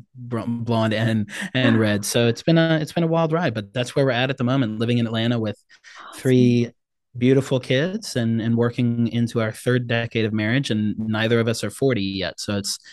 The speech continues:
Speaker 1: it's been an
Speaker 2: Wow.
Speaker 1: interesting ride.
Speaker 2: It sure has. And you, even
Speaker 1: Yeah.
Speaker 2: before we got on, told me your origins are from Africa. Like, you just have
Speaker 1: Mm-hmm.
Speaker 2: such an eclectic story, and how beautiful that you connected with your wife over grief.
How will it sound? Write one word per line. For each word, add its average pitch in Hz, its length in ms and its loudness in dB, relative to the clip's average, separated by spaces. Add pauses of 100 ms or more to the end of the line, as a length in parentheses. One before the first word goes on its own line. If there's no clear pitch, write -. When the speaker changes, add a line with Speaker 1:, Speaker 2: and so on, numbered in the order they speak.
Speaker 1:
it's - 100 -12
been 127 140 2
an 117 80 0
Speaker 2:
Wow. 135 40 6
Speaker 1:
interesting 127 400 0
ride. 110 400 -2 (380)
Speaker 2:
It 240 180 8
sure 302 380 4
has. 254 400 6
And 214 160 6
you, 226 80 2
even 226 220 4
Speaker 1:
Yeah. 214 100 6
Speaker 2:
before 226 240 2
we 339 80 4
got 190 180 4
on, 190 140 2
told 202 220 -2
me 185 260 -4
your 196 180 0
origins 190 480 0
are 170 140 0
from 165 180 -6
Africa. 196 760 2
Like, 202 240 -2
you 214 160 2
just 311 280 -2
have 339 160 4
Speaker 1:
Mm-hmm. 247 140 -6
Speaker 2:
such 196 280 -2
an 202 140 0
eclectic 170 520 -2
story, 277 680 4
and 208 240 4
how 233 480 4 (140)
beautiful 302 480 2
that 254 100 2
you 233 100 -2
connected 220 460 -2
with 208 160 -2
your 208 80 -2
wife 233 340 2
over 202 240 -2
grief. 233 500 2